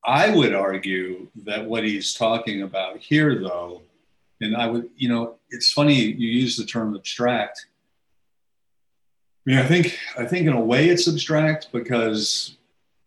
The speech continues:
it doesn't take in the whole picture. But on the other hand, I would, I would say that, you know, industrialization and forms of economic exploitation and disenchantment and so forth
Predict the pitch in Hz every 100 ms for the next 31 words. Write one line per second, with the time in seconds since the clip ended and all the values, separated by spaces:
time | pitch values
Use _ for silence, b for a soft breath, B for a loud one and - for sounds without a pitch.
0 | _ _ _ _ _ - 110 123 120 120
1 | 123 123 120 107 104 104 107 - 127 127
2 | - 147 147 131 113 117 117 120 160 170
3 | 120 110 110 110 120 117 120 - - 127
4 | 120 117 - 127 123 113 113 107 - _
5 | _ _ _ _ _ _ _ - 123 110
6 | 107 107 131 - 131 120 110 110 117 117
7 | - 117 110 107 98 - 117 120 110 101
8 | 104 - 117 117 110 110 110 107 104 -
9 | 110 104 - 107 110 - 110 107 107 101
10 | 95 - _ _ _ _ _ - 117 113
11 | 110 107 110 107 110 113 110 107 101 -
12 | 113 110 - 107 107 104